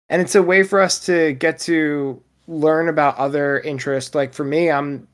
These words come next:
never really big into anime, but from doing these podcasting, Nick has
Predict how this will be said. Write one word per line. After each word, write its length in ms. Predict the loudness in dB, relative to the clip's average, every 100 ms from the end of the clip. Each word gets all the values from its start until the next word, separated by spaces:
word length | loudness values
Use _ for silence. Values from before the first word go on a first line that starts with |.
| _ 0
never 260 | 2 2 4
really 260 | 4 4
big 180 | 0 -4
into 240 | -6 -6
anime, 580 | -6 -4 -4 -4 -6 -8 -4
but 260 | -2 -4 -8 -20 _ _ _
from 540 | 2 2 2 -4 -6 -4
doing 300 | 0 0 -2
these 120 | -4
podcasting, 640 | -2 -2 0 -2 -2 -4 -4
Nick 200 | -6 -4
has 420 | -4 -4 -8